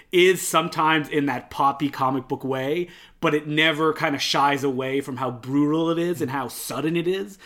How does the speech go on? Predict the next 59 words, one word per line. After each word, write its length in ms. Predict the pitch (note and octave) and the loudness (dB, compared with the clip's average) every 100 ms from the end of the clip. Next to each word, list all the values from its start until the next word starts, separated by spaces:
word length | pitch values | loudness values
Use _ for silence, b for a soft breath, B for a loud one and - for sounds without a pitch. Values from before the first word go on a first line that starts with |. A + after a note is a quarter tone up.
| B B D#3+ | B B -2
Like, 300 | E3 - - | 0 -2 -10
you 160 | E3+ G3 | -8 -4
could 160 | G3+ | -2
read 300 | C#3+ E3 G#3+ | 0 2 2
it 100 | A3+ | 0
as 220 | A#3 A#3 | -2 -4
a 60 | A#3+ | -6
kind 260 | - A3+ A3+ | -4 -2 -2
of 100 | F#3+ | -4
joke, 420 | G#3+ A#3+ B3 - b b | -2 -2 -6 -14 b b
but 120 | F#3+ F#3+ | -6 -4
the 80 | |
film 220 | F#3 G3+ F#3+ | -2 0 2
is 80 | E3 | 2
always 220 | F3 E3+ | 2 0
trying 220 | F3 E3 | 0 0
to 80 | D3+ | 2
remind 340 | D3 D3 C#3+ | 2 4 2
you, 80 | C#3 | 0
like, 220 | C3+ B2 | -2 -2
"No, 140 | D#3 D3+ | 0 2
like, 160 | B2+ | 2
this 160 | C#3 C#3+ | -2 -2
is 100 | B2 | -6
real, 260 | B2+ C3 B2 | -4 -2 -2
like, 100 | A#2+ | -4
this 100 | C3 | -6
is 120 | B2 | -6
actually 440 | B2 A#2+ - C3 | -6 -6 -4 -4
happening." 480 | A#2 A#2+ A#2+ G#2+ G2+ B - | -4 -6 -10 -14 -16 B -4
And 120 | F3 | 2
that's 160 | G#3 G#3+ | 2 4
what 100 | F3+ | 2
I 40 | |
find 260 | C4+ E3 C#3 | 2 0 0
interesting 380 | C#3+ C#3+ C3+ | -2 -2 -6
about 300 | B2 A#2+ A#2 | -4 -6 -6
it, 100 | A#2 | -6
and 140 | D3+ D3 | -2 -2
that's 180 | E3 E3+ | -2 -2
why 200 | E3+ D3 | -4 -4
it's 120 | C3 | -4
kinda 320 | D3+ C3 A#2 B B | -4 -4 -8 B B
sat 420 | - - D#3+ D#3 | -10 2 2 2
with 220 | D3+ C#3+ C#3 | -2 -2 -2
me 120 | B2+ | -2
a 60 | B2 | -2
long 280 | B2 A#2+ | -2 -4
time. 420 | A#2 B2+ A#2 G#2+ - B - | -2 -4 -4 -10 -18 B 0
And 160 | F#3+ | 4
Margot 220 | F3+ E3 D3 | 4 4 6
Robbie's 260 | C#3 C3+ | 4 2
performance 500 | C3 - C3 B2+ A#2+ | -4 0 2 2 -2
in 100 | B2 | -4
it, 220 | B2 - _ | -4 -8 _
in 160 | C#3+ C3 | -2 0
it 140 | B2 - | -4 0
is 520 | C#3+ F3 F3+ F3+ C#3+ | 4 6 6 6 2
great. 280 | A2+ F#2+ | -8 -10